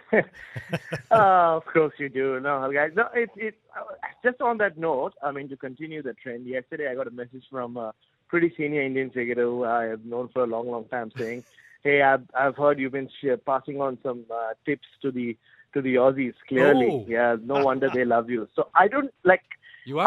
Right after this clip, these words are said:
Speaker 1: I
Speaker 2: a double
Speaker 1: really
Speaker 2: agent.
Speaker 1: don't know which country I belong to anyway. I, I'm a triple agent. I think I
Speaker 2: Right.
Speaker 1: don't, I belong to a third country here, yeah. <laughs>
Speaker 2: I'll tell you the one thing
Speaker 1: I'm
Speaker 2: I'm
Speaker 1: run-,
Speaker 2: keen to
Speaker 1: running
Speaker 2: know.
Speaker 1: the show here.
Speaker 2: If we put you on the scales,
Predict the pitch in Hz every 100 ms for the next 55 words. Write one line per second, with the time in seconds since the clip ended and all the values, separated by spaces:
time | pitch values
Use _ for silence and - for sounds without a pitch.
0 | 185 214 233 214 175 190 190 190 170 139
1 | - - _ 160 - - 147 143 151 135
2 | 135 135 139 135 120 113 127 160 214 151
3 | 233 277 180 - 180 254 196 139 113 107
4 | 117 123 - 185 143 147 175 139 156 -
5 | 151 160 - 139 - 147 170 - 131 113
6 | 131 127 127 113 123 120 - 170 180 -
7 | 165 - 156 165 254 262 220 214 262 233
8 | 233 180 151 156 170 156 151 160 123 165
9 | 165 185 139 127 123 117 - _ _ _
10 | _ _ _ _ _ _ _ _ - 202
11 | 226 285 247 262 - 208 196 170 - 165
12 | 156 104 92 190